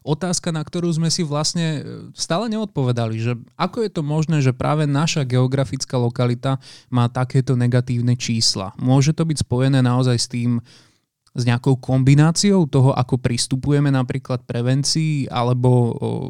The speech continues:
naozaj to, čo jeme, môže byť takto, takto závažné, alebo fakt tam môže byť aj ten genetický faktor v tom celom zakódovaný, alebo, e, čo je podľa vás možno čisto z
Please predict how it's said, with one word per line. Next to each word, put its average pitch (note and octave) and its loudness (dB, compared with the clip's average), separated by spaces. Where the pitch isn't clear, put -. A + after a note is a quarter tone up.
naozaj A#2+ 0
to, A#2 2
čo B2 -2
jeme, A#2 0
môže B2+ 0
byť B2 -4
takto, G#2+ -4
takto B2 -8
závažné, B2 0
alebo B2+ 0
fakt B2 -8
tam C#3 -2
môže B2+ 0
byť B2 -6
aj A#2+ -2
ten B2 0
genetický C3+ 0
faktor D3 -2
v - -4
tom C3 -2
celom C3 0
zakódovaný, C#3 2
alebo, B2+ 2
e, A#2+ -4
čo C4+ 0
je - -6
podľa E3+ 0
vás C3 2
možno D3 2
čisto D3+ -6
z - -4